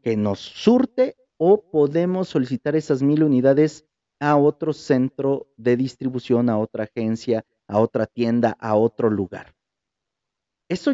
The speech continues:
ya puedo hacerlo. Entonces, yo me dejo de preocupar por si el centro de distribución grandote, ¿no?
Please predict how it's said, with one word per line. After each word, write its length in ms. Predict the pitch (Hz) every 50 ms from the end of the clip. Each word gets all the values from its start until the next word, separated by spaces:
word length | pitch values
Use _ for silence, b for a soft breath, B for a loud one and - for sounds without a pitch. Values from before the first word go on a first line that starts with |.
| 208 -
ya 260 | - 170 156 160 170 - _ _
puedo 380 | - 139 139 131 123 139 143 147
hacerlo. 680 | 156 151 - - - 269 269 262 233 185 135 104 - _ _ _ _ _ _
Entonces, 460 | - 202 226 - 330 294 - 320 240 -
yo 140 | 180 233 311
me 100 | 359 381
dejo 200 | 359 349 - 349
de 100 | 330 -
preocupar 680 | - - 202 - - 180 - _ _ 240 240 262 - -
por 140 | - 285 262
si 120 | - -
el 120 | 202 190 180
centro 440 | - - 220 226 240 - - 254 254
de 140 | 220 226
distribución 580 | 202 180 170 - - 160 165 160 160 - 185 202
grandote, 500 | 208 208 190 160 143 143 143 - 208 -
¿no? 200 | 147 139 - B